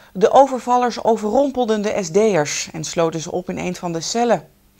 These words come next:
In totaal bevrijdde het gewapend bezet die bewuste avond vijftig gevangenen. Tweeënveertig waren bekend en stonden op een lijst. En acht gevangenen waren toevallig die dag binnengebracht. Joop Velle was een van die acht. De overvallers namen ook gevangenisbewaarder Tiemersma mee.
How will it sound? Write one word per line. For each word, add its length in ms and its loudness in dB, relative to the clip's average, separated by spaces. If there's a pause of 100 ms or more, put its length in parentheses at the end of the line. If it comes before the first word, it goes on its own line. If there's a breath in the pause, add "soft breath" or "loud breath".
(420 loud breath)
In 80 -12
totaal 320 0
bevrijdde 400 -2
het 100 -4
gewapend 420 0
bezet 380 -4
die 100 -6
bewuste 380 -4
avond 400 -4
vijftig 420 -2
gevangenen. 520 -4 (400 loud breath)
Tweeënveertig 680 0
waren 240 4
bekend 380 0
en 100 -2
stonden 320 -2
op 100 -6
een 120 0
lijst. 460 4 (300 loud breath)
En 140 -6
acht 180 2
gevangenen 640 0
waren 260 4
toevallig 340 0
die 140 -4
dag 180 2
binnengebracht. 840 -2 (600 loud breath)
Joop 260 4
Velle 280 0
was 160 -2
een 200 -4
van 120 -10
die 140 -8
acht. 440 -10 (380)
De 80 -10
overvallers 560 -2
namen 300 -4
ook 200 2
gevangenisbewaarder 960 -4
Tiemersma 520 -2
mee. 360 -2